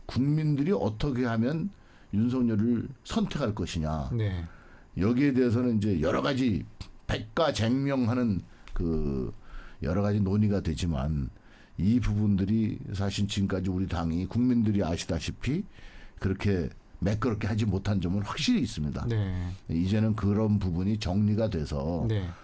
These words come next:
Speaker 1: 더 이상 내분이 있는 모습으로 비치지 않고, 국민들한테 정말로 "저 사람이 우리 국민들을 위해서, 나라를 위해서,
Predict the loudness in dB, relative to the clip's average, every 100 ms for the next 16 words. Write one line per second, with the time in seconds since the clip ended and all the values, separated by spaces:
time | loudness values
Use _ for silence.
0 | -20 -20 -14 0 0 2 2 4 4 4
1 | 4 4 4 2 2 2 0 0 0 0
2 | -2 -4 -4 -2 -2 -4 -4 -4 -6 -12
3 | -4 2 4 4 2 0 -2 -2 -4 -4
4 | -14 -14 -14 -14 -6 0 4 4 4 2
5 | 0 4 4 2 2 2 2 4 4 4
6 | 0 0 2 2 0 2 2 2 0 0
7 | 0 2 2 2 2 4 2 2 -2